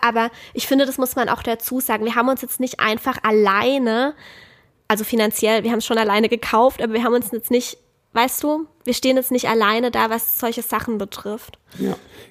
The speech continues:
Speaker 2: ja, und ich bin auch ehr-, also da, da, das ist halt auch einfach wirklich ein Riesenglück, was das angeht, weil du, wenn du komplett unbedarft an das rangehst, du kennst niemanden,
Speaker 1: Ja.
Speaker 2: dann, ja, es ist einfach wirklich gerade in diesem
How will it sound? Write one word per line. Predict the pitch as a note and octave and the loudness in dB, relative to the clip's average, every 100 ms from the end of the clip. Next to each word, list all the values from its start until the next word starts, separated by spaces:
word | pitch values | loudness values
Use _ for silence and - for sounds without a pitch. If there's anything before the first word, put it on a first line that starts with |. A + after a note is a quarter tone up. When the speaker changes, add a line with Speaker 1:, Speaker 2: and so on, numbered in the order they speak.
| - | 0
Speaker 2:
ja, | B2 | 4
und | B2 B2+ | 4 2
ich | |
bin | - C3+ | 2 2
auch | B2+ | 2
ehr-, | - D#3+ D3 - | 0 0 0 2
also | C#3 C#3 - - - - - - - | 4 6 4 -2 -18 -20 -20 -20 -4
da, | A2 | -2
da, | C3 C#3 C3 | 2 4 4
das | D3+ E3+ C3+ C3+ | 0 -2 0 0
ist | C3 | 2
halt | C3+ | 4
auch | A#2+ | 4
einfach | B2 B2+ | 4 2
wirklich | C3 C3+ | 2 2
ein | C#3 | 2
Riesenglück, | B2+ B2 B2 A#2+ A#2+ | 2 2 0 -2 0
was | B2+ A#2 | -4 -4
das | C#3 | -8
angeht, | - B2+ B2 C3 | -4 0 0 2
weil | C3 B2 - - - - - _ _ _ - - - - - | 2 2 0 -10 -20 -20 -20 _ _ _ -16 -16 -18 -18 -14
du, | - | -4
wenn | C#3+ C3+ | 0 2
du | C3 - - | 2 -2 -12
komplett | - C#3 C3+ - C#3 F3 - - _ _ _ - | 0 0 2 2 4 4 2 -10 _ _ _ 0
unbedarft | D3+ E3+ E3+ D3 C#3 - | 2 2 4 4 4 2
an | C3+ | -2
das | C3 | 0
rangehst, | - C3+ D3 D#3 | 0 2 2 0
du | - | -4
kennst | - D#3 D#3 - | 0 0 0 0
niemanden, | D3+ F#3 G3 A3 G#3+ - B3 | 2 4 2 0 -4 -4 -6
Speaker 1:
Ja. | B3 A#3+ - - - - - _ _ | -4 -6 -12 -20 -20 -20 -20 _ _
Speaker 2:
dann, | C#3 C#3 - E3 - _ _ _ _ _ _ _ _ - F#3+ - | 2 2 0 -10 -16 _ _ _ _ _ _ _ _ -14 -12 -10
ja, | C3 C3+ C#3 C#3 | -4 0 2 2
es | |
ist | C#3 C3+ | 0 -2
einfach | B2+ B2+ B2 | -2 -2 0
wirklich | C3 C3+ - | -2 -2 -2
gerade | C3+ C3 C#3+ | 4 4 4
in | C3+ | 0
diesem | C3 C#3 C#3+ | -2 -4 -6